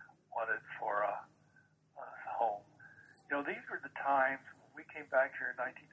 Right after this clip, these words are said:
seventy-four, and that was when the first Back to the Land movement was in high gear. And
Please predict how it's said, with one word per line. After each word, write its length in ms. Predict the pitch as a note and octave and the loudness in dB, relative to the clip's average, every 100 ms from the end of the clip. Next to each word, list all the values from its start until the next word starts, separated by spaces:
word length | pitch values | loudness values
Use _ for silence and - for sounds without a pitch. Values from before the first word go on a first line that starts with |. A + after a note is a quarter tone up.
| - | -12
seventy-four, 1040 | A#2 A#2 - - - - - C3 - - - | -10 -10 -14 -20 -20 -16 -10 -8 -8 -8 -2
and 60 | A#2 | 6
that 180 | C#3+ - | 6 6
was 80 | - - | -8 -12
when 160 | A2 A2 A2 G#2+ | -4 -4 -4 -10
the 80 | - | -2
first 240 | C#3+ C#3+ - - - - _ _ _ _ - | 2 2 0 -12 -20 -20 _ _ _ _ -4
Back 240 | A#2+ A2+ - | 0 0 -2
to 40 | - | -12
the 80 | A2 | -4
Land 320 | G#2 G#2+ G#2 A2 | 0 0 -2 -6
movement 340 | A2+ _ _ _ | -20 _ _ _
was 160 | - | -20
in 120 | - - | -16 -8
high 240 | G#2+ G#2 - | 0 0 0
gear. 400 | - G2+ G#2 | -12 -6 -4
And 40 | G#2 | -6